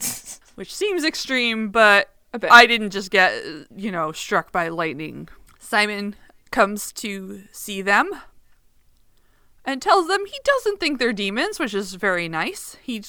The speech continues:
Speaker 1: tried to argue that to the cannon, but the cannon is not having it. Jack asks about Teal'c,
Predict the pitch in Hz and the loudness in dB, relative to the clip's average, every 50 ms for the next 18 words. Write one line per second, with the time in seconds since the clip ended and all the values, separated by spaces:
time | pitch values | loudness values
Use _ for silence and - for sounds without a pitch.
0 | - _ - - 240 208 202 - 220 - 202 202 196 185 202 208 202 190 185 185 | -18 _ -2 2 2 2 2 2 2 2 2 0 0 -4 -8 -6 -2 0 0 0
1 | - - - 233 202 202 180 180 - 294 302 311 311 311 311 311 294 - 240 226 | 0 -2 -6 -6 -4 -4 -6 -4 -2 0 0 0 0 -2 -2 -2 -4 -4 -4 -2
2 | - 240 - - 285 269 262 254 254 247 240 240 202 233 233 220 202 202 208 220 | -4 -4 -2 0 0 2 2 2 2 0 0 -2 -4 -4 -6 -6 -8 -6 -2 0
3 | 220 208 202 196 - 185 170 170 170 185 220 254 277 - - - 202 202 214 _ | 2 2 2 2 2 2 2 2 0 0 2 2 2 2 0 -6 -16 -20 -20 _
4 | _ _ _ _ _ _ _ _ _ _ - 233 - 233 196 175 196 - 190 175 | _ _ _ _ _ _ _ _ _ _ -20 -8 -2 0 0 0 0 0 -2 -2
5 | 175 - - - - - 202 175 170 165 - _ - - 415 392 392 392 - | -2 -2 -4 -10 -14 -12 -6 -4 -4 -4 -4 _ -4 -2 0 0 0 0 -4